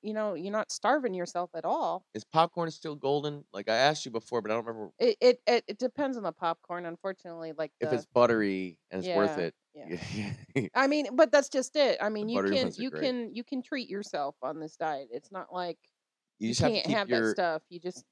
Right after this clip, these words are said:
Speaker 1: need to
Speaker 2: Do you still, you said you have a calorie count and you have the
Speaker 1: Yeah,
Speaker 2: density
Speaker 1: and the calorie,
Speaker 2: to work with.
Speaker 1: calorie count's kind of a Target thing.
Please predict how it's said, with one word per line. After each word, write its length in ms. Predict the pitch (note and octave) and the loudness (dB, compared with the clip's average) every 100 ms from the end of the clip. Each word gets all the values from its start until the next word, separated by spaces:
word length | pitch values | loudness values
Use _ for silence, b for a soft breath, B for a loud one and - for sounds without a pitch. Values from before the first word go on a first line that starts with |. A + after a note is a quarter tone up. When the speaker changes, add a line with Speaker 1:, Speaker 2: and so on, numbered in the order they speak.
| - | -10
Speaker 1:
need 240 | F#3 F3+ E3+ | -8 -6 -4
to 240 | D#3 D3 | -4 -4
Speaker 2:
Do 60 | B2 | -4
you 40 | A#2+ | 0
still, 240 | F#3+ E3 | 0 0
you 160 | C#3+ D3 | -2 -2
said 200 | - D3 | 0 2
you 60 | D3 | 2
have 80 | |
a 40 | A#2+ | 2
calorie 440 | C#3 C3 A#2+ G#2 | 6 8 8 4
count 400 | - C3 A2+ G#2 _ | 6 6 6 2 _
and 260 | A2 B2 A#2+ | 2 2 2
you 120 | A2 | 2
have 320 | G2+ F#2 C#2+ | 4 4 2
the 280 | F2 F2 E2 F2+ | 2 4 4 4
Speaker 1:
Yeah, 300 | A3+ G3+ E3+ | 6 6 2
Speaker 2:
density 60 | G#3+ | 0
Speaker 1:
and 140 | A3 | -2
the 60 | G3+ | -2
calorie, 480 | B3+ A#3 A#3 A3 - _ _ | 0 2 0 -2 -10 _ _
Speaker 2:
to 60 | E3 | -6
work 200 | E3 B3+ | -4 0
with. 160 | B3+ | 4
Speaker 1:
calorie 140 | A#3 G#3+ | 4 4
count's 360 | G#3+ F#3 - | 2 0 -2
kind 160 | - F#3+ | -4 -2
of 80 | F3 | -2
a 40 | |
Target 440 | E3 - D#3+ E3 - | -2 0 0 -2 -6
thing. 260 | E3+ F3 | -8 -8